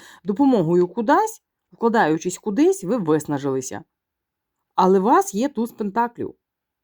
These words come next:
Ви, м, можете для себе це використати спочатку. Пам'ятаєте правило літака?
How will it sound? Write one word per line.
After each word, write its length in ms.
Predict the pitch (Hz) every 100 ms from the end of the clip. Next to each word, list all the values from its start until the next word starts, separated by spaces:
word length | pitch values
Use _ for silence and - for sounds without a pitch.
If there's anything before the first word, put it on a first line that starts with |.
| _
Ви, 180 | 147 185
м, 920 | 202 214 196 196 190 185 180 165 165 160
можете 340 | 190 196 185
для 160 | 170 165
себе 280 | 190 220
це 140 | - 180
використати 560 | 123 - 127 - -
спочатку. 560 | 135 143 - 110 - - _ _ _ _ _ _ _ _ _ _ _ _ _ _ _ _ _
Пам'ятаєте 1000 | - 156 165 196 175 185 175 175 160 160 156
правило 340 | 196 185 175
літака? 480 | 165 - 160 208 151